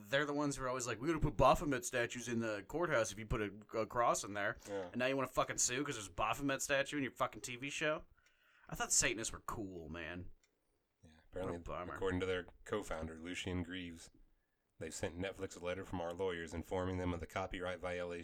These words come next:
Speaker 2: violation, asking them to take our imagery out of their show.
Speaker 1: What a fucking douchebag.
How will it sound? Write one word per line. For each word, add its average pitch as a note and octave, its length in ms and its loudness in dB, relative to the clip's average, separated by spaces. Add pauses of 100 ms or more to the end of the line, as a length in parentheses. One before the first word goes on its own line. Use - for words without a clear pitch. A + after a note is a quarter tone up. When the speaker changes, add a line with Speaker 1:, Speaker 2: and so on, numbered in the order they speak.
Speaker 2:
violation, F2+ 580 -2 (360)
asking F#2 340 2
them F2+ 100 2
to E2 60 -4
take G#2 260 0
our G2 200 6
imagery D#2+ 400 2
out E2 120 -2
of D#2+ 100 -8
their E2 180 -4
show. D#2 360 -14 (1040)
Speaker 1:
What C3+ 300 -8
a A2+ 60 -18
fucking F2 680 -10
douchebag. D2+ 720 -8